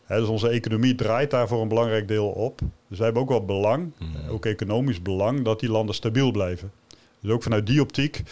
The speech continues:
Speaker 1: is het, eh, cruciaal dat we in die adaptatiekant investeren.
Speaker 2: Ja.
Speaker 1: En dat staat nog in de kinderschoenen. Hè, dat, dat hoofdkantoor wat ik net noemde is net opgericht. Zijn wel plannen aan het maken, maar, eh, ze, eh, zitten nog te bedelen om geld overal.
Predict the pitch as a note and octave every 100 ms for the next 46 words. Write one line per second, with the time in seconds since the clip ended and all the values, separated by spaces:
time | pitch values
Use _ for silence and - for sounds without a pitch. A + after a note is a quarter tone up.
0 | - - - A#2+ A#2+ B2 - A#2 A2 G#2+
1 | G2+ - C#3+ - A2 A#2 A#2+ A2 - G#2
2 | G2+ G2+ G2+ G2 A2 G2 - G2 F#2+ F2+
3 | - - G#2+ G2 - - F#2+ D#2+ D#2+ _
4 | _ _ - E2 D#2 F#2+ C3 - C#3 B2
5 | A#2 A2 A#2+ G2 F2 F2+ D2+ - _ _
6 | _ _ _ - F#2 G#2 F#2 G2+ F#2 G#2
7 | A2+ - - A2 G#2+ G#2+ G2 A2 G2 G#2
8 | G2 F#2+ G#2 F#2+ A#2 A2+ A2 G#2 - -
9 | - - G#2 A2+ A2+ A#2 - G#2+ G#2+ G#2+
10 | - - G#2+ G2+ A2 - A2 A2+ G#2+ G#2
11 | G#2 G2 F#2+ G2+ G2 F#2+ F#2+ G2 F#2 A2
12 | F#2+ F#2+ G2+ - - G#2+ G#2+ A2 G#2 A#2
13 | A2+ G2 G2 A#2+ B2 A#2+ G#2+ G2 G#2 G2